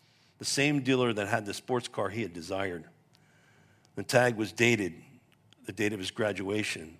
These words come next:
with the words, "Paid in full." You think about the blessings of God and how they can be right before us and we don't even see them. We miss them.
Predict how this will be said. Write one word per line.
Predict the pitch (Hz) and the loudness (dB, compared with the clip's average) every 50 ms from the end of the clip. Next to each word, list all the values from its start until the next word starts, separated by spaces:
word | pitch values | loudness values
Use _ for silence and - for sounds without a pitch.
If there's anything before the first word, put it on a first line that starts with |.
| - - | -18 -14
with | - 98 - | -14 -10 -8
the | 113 95 | -6 -6
words, | 98 107 110 104 95 85 80 - - - - - - _ _ _ _ _ - | -4 -2 -2 -2 -4 -6 -8 -12 -14 -14 -14 -18 -20 _ _ _ _ _ -6
"Paid | - - 143 113 101 95 - - - - - | 0 4 6 6 6 4 0 -4 -12 -16 -14
in | - 95 85 | -12 -12 -10
full." | - - 104 85 80 - - _ _ _ _ _ _ _ _ _ _ _ _ _ _ _ _ _ _ _ _ _ _ _ _ _ _ _ _ _ _ _ _ _ _ _ _ _ _ _ - - | -10 -8 -6 -6 -8 -8 -12 _ _ _ _ _ _ _ _ _ _ _ _ _ _ _ _ _ _ _ _ _ _ _ _ _ _ _ _ _ _ _ _ _ _ _ _ _ _ _ -10 -6
You | - | -4
think | 143 - 220 196 - | 2 4 4 4 4
about | - 117 113 92 90 - | 4 2 2 2 2 -2
the | 117 | -6
blessings | 90 - - 139 156 151 - - 147 120 - | -10 -2 0 2 2 2 2 -2 -4 -6 -6
of | 131 - | -8 -8
God | - - 202 - - 90 - - - - - - - - | -4 -2 -2 -2 -2 -4 -10 -12 -16 -20 -20 -20 -16 -10
and | - 135 131 | -6 -4 -2
how | - 156 156 | 0 0 0
they | 147 147 | 0 -2
can | 147 - 135 | -4 -4 -4
be | 120 117 110 | -4 -4 -4
right | 107 113 127 147 170 160 | -2 0 2 2 2 0
before | 170 147 - - - 151 151 139 113 | -2 -6 -6 -4 -2 0 2 2 2
us | 90 90 - - | 0 -2 -6 -8
and | - 113 104 107 117 | -10 -10 -10 -6 -4
we | 143 151 135 | -2 -2 -2
don't | 131 120 117 107 | -2 -4 -6 -8
even | 95 87 82 87 | -10 -12 -14 -12
see | - - - - - 247 240 196 | -8 -6 -6 -4 -4 -2 -2 -2
them. | 117 - - - - - _ _ _ _ _ _ _ _ _ _ _ _ _ _ - | -4 -4 -8 -12 -14 -20 _ _ _ _ _ _ _ _ _ _ _ _ _ _ -2
We | 156 156 127 | 0 0 2
miss | 120 143 175 202 233 233 - - | 2 2 2 2 2 2 0 -2
them. | - - 98 - | -4 -8 -14 -16